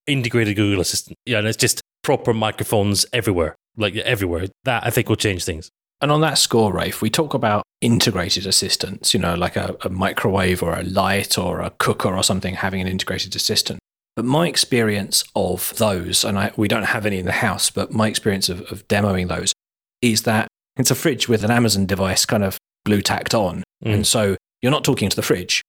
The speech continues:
Speaker 2: you're just talking to the assistant through the fridge. And actually, it makes me worry that as you get more and more connected devices, the usability is going to reduce because all these different devices are going to be arguing about kind of which one you were closest to.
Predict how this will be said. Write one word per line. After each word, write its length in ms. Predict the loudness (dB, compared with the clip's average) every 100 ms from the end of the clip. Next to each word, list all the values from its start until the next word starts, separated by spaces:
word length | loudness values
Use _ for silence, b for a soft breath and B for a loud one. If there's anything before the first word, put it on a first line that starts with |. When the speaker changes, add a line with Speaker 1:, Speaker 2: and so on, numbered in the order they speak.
| -2
Speaker 2:
you're 120 | 0
just 200 | 2 2
talking 320 | 0 2 0
to 260 | 2 2 0
the 300 | 0 2 2 0
assistant 560 | 0 0 -2 -4 -6
through 260 | -2 0 0
the 100 | -4
fridge. 460 | -6 -4 -2 -2 -2 -2
And 80 | 0
actually, 400 | 0 0 0 -2 -6 _ _
it 160 | -4 0
makes 240 | 0 2
me 80 | 2
worry 340 | 2 2 2 0
that 140 | 2
as 180 | 2 2
you 60 |
get 260 | 2 0 2
more 260 | 2 4 2
and 80 |
more 180 | 0 -2
connected 480 | -2 -2 -2 -4 -4
devices, 640 | 0 0 2 0 0 -2 -2 _ -4
the 120 | 2
usability 800 | 4 4 4 2 2 0 -4 -6
is 120 | -4
going 180 | 0 0
to 100 | 2
reduce 600 | 0 2 2 2 0 0 -2 -2
because 320 | 2 2 2
all 400 | -2 2 4 4
these 220 | 4 4
different 260 | 2 2 0
devices 480 | 0 2 2 2 2
are 40 |
going 260 | 2 2 0
to 80 | 0
be 240 | -2 -2
arguing 460 | 2 2 2 0 0
about 300 | 0 0 0
kind 120 | -2
of 60 | 2
which 220 | 2 2
one 120 | 2
you 100 | 2
were 60 | 0
closest 480 | 0 0 0 -2 -2
to. 300 | -6 -4